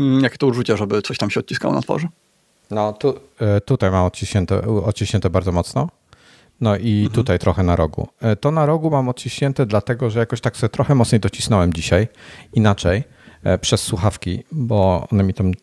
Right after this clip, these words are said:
Speaker 2: s-, trochę chyba mnie zsuwało. E,
Speaker 1: No,
Speaker 2: ale
Speaker 1: miałeś
Speaker 2: tutaj
Speaker 1: je w ogóle inaczej założone. Słuchawki miałeś, ten pałek
Speaker 2: Tak.
Speaker 1: miałeś tak z tyłu głowy, ba-, um,
Speaker 2: Tak, tak,
Speaker 1: dość
Speaker 2: tak.
Speaker 1: mocno.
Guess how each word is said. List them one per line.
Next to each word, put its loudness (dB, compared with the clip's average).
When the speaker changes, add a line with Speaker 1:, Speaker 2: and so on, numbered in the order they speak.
Speaker 2:
s-, -14
trochę -4
chyba 0
mnie 4
zsuwało. 0
E, 0
Speaker 1:
No, -2
Speaker 2:
ale 0
Speaker 1:
miałeś -2
Speaker 2:
tutaj -2
Speaker 1:
je 0
w 0
ogóle 0
inaczej -2
założone. -2
Słuchawki -4
miałeś, 0
ten 0
pałek 2
Speaker 2:
Tak. 2
Speaker 1:
miałeś 0
tak -2
z -14
tyłu 2
głowy, 0
ba-, 2
um, -6
Speaker 2:
Tak, 0
tak, 0
Speaker 1:
dość 0
Speaker 2:
tak. 2
Speaker 1:
mocno. -4